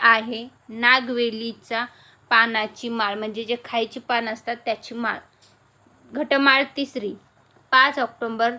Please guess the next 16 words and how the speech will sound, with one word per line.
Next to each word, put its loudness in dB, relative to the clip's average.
शनिवारी. -2
शुभ -2
रंग 0
आहे 0
करडा. 0
देवीला 0
नैवेद्य -4
आहे -4
पेढा 0
मिठाई. -6
तर -4
देवीचे -4
तिसरे -2
रूप -6
आहे -4
चंद्रघटा -4